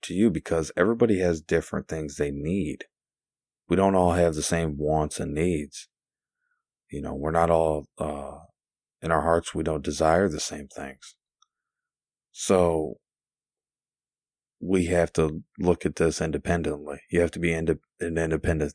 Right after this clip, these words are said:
thinker. And for me, Trump, with the economy and the things he's, he's, he's done for the economy that I've seen,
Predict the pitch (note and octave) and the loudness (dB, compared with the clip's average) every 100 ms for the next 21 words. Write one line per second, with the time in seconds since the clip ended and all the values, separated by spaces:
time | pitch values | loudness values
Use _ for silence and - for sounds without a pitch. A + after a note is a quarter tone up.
0 | - E2 D2+ D#2 - _ _ _ _ _ | -2 -2 -2 -6 -6 _ _ _ _ _
1 | _ _ _ _ - D#2 E2+ E2 D#2 - | _ _ _ _ -10 -6 -4 -2 -2 2
2 | E2+ D2+ _ _ _ _ - D#2+ E2+ D2+ | 2 0 _ _ _ _ -6 -2 0 -2
3 | - E2 E2 D#2 D#2+ D#2 D2+ _ - D2+ | 0 0 0 -2 -6 -8 -10 _ -12 -10
4 | D2 - D#2 D2 D2 - - D#2+ D2 C#2+ | -6 -6 -6 -8 -10 -12 -10 -10 -10 -12
5 | - D#2+ D2 E2 F#2+ F#2+ F#2 - F2+ F#2 | -10 -10 -2 0 2 0 -2 0 -2 0
6 | D#2 D2+ C#2+ - G2+ C#3+ | -2 -2 -4 0 2 2